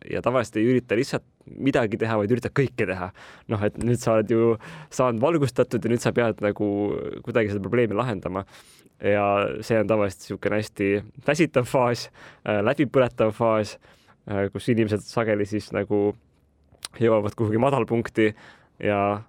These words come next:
neljandaks, äh, sageli tullakse sellest välja ja, ja leitakse endal nagu see missioon või, või see, mida siis teha, äh, mis teeb asja paremaks, vähemalt ei tee halvemaks,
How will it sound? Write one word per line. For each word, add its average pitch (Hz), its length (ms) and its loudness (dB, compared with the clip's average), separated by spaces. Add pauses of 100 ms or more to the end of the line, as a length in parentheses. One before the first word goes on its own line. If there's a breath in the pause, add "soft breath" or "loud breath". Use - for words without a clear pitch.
(540)
neljandaks, 117 540 0 (480)
äh, 95 160 -8
sageli 117 380 0
tullakse 123 340 0
sellest 104 240 -6
välja 117 320 2 (140)
ja, 92 140 0 (240)
ja 92 180 -6
leitakse 107 500 -2
endal 98 300 -2
nagu 92 240 -8
see 85 320 -4 (1400 soft breath)
missioon 120 600 2
või, 95 200 0 (120)
või 98 100 -6
see, 110 220 2
mida 98 240 -2
siis 90 240 -14
teha, 98 280 0 (800 loud breath)
äh, 90 580 -6 (120)
mis - 320 -18
teeb 135 220 2
asja 123 180 -2
paremaks, 110 640 -2 (200)
vähemalt 127 380 0
ei 107 80 -4
tee 110 100 2
halvemaks, 107 580 -2